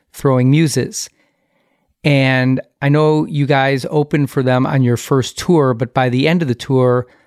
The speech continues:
they were opening for you, which obviously isn't the ideal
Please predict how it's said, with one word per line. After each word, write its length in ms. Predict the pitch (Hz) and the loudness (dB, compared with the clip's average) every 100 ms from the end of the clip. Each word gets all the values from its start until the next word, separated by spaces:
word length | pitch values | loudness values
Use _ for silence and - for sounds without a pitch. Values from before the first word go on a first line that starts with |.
| _ | _
they 160 | 135 143 | -2 0
were 140 | 139 | 2
opening 320 | 135 123 131 117 | 0 -2 -2 -4
for 160 | - | -2
you, 460 | 120 156 107 107 _ - | 0 0 0 -6 _ -10
which 420 | 180 120 - - _ | -6 -6 -8 -20 _
obviously 460 | - 120 120 - 123 | -8 -6 -4 -2 0
isn't 220 | 120 117 | 0 0
the 120 | 127 | 0
ideal 580 | 107 113 123 120 113 - | 0 0 2 2 0 -4